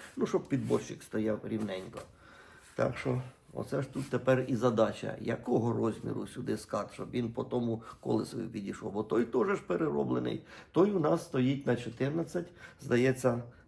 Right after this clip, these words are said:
е, диск з двадцять четвертої Волги. Да, він на чотирнадцять дюймів. Ну, а резина Омка. Я їх разом ставив. Ну, теж вже потрісканий, бідний. Ну, ще ходить. Ну, така резина на базарі є, я куплю, поміняю, не проблема.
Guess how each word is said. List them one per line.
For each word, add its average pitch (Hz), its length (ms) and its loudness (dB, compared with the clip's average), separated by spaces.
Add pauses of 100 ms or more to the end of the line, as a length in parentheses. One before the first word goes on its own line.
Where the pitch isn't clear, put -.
е, 50 920 -4
диск - 400 -2
з 104 80 -4
двадцять 113 420 0
четвертої - 520 -2
Волги. - 440 -8 (200)
Да, 101 240 0
він 107 200 -2
на 104 80 -4
чотирнадцять 104 580 -6
дюймів. 95 380 -8 (520)
Ну, - 120 0
а 143 120 10
резина 131 520 4
Омка. 113 480 6 (1080)
Я 120 180 6
їх 110 200 2
разом 107 340 2
ставив. 135 460 6
Ну, 330 240 -2
теж 262 300 -2
вже 175 220 2
потрісканий, 156 760 -4
бідний. 131 540 -2
Ну, 151 220 0
ще 247 220 -4
ходить. - 400 -4 (220)
Ну, 330 120 -2
така - 260 0
резина - 340 -2
на 226 100 -2
базарі - 340 -4
є, - 120 -2
я - 80 -4
куплю, - 320 -8
поміняю, 64 460 -4
не 60 100 -6
проблема. - 460 -6